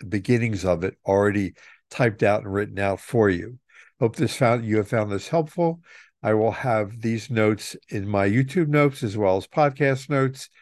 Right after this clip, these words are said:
Uh, please feel free to reach out to me should you have any questions. I'm available for you all the time. And I thank you very much for taking the time out of your day to listen.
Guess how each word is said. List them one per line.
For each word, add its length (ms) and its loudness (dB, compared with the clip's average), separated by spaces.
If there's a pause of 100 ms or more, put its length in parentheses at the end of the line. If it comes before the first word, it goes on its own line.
(520)
Uh, 120 -6
please 320 0
feel 140 0
free 380 0
to 300 -4
reach 240 0
out 220 2
to 80 -6
me 120 -6
should 280 -6
you 80 0
have 240 0
any 180 -4
questions. 680 -2
I'm 140 -4
available 600 2
for 280 -4
you 180 -2
all 180 0
the 120 -4
time. 420 -2 (720)
And 200 2
I 80 4
thank 300 -2
you 80 -2
very 300 0
much 320 -4
for 140 -18
taking 320 -2
the 60 -6
time 300 -4
out 140 -2
of 160 -6
your 80 -2
day 240 -4
to 140 -14
listen. 420 -8